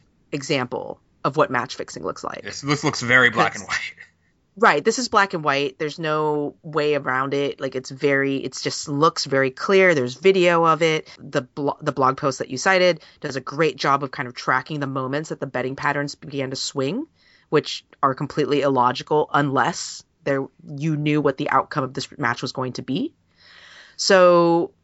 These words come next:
Speaker 1: yeah, I mean, in that way, I think that it's, it's a great kind of primer and example on it, on, on what it looks like. Does it change anything? I mean, I don't think so. I mean, the more that ma-,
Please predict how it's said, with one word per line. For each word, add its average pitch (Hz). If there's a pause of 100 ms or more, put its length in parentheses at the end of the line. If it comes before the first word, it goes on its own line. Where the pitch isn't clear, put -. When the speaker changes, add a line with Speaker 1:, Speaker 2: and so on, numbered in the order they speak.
(460)
Speaker 1:
yeah, 180
I 156
mean, 170
in 165
that 185
way, 170
I 147
think 143
that 139
it's, -
it's 151
a 143
great 143 (180)
kind 156
of 131
primer 135
and 131
example 131 (320)
on 131
it, - (160)
on, 131
on 131
what 135
it -
looks 165
like. - (140)
Does 160
it -
change 156
anything? 240
I 208
mean, 165
I 156
don't 170
think 175
so. 147
I 131
mean, 135 (300)
the 180
more 180
that 320
ma-, 147